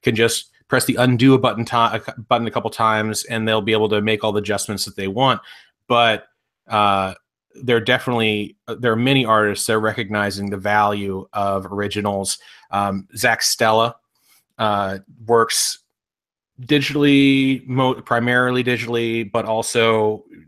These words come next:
he is recognizing when things are worthwhile, like the, his, um, the scheme that he did for Archenemy Nicol Bolas, where it's, like,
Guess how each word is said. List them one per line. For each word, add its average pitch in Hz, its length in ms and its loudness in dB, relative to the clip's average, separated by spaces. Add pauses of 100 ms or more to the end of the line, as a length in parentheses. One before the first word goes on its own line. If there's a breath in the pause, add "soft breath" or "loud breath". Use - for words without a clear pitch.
(120)
he 139 300 4
is 120 120 0
recognizing 113 680 -2
when 110 140 -4
things 104 600 -6
are 107 220 2
worthwhile, 104 440 0
like 101 200 -2
the, 104 200 -2 (400 loud breath)
his, 117 460 0
um, 101 440 2 (400)
the 110 280 -2
scheme 135 480 0
that 127 140 2
he 131 180 -2
did 123 360 0
for 104 600 0
Archenemy 113 420 0
Nicol 113 240 -2
Bolas, 117 680 2 (300 soft breath)
where 110 240 0
it's, 104 160 -4
like, 110 240 -4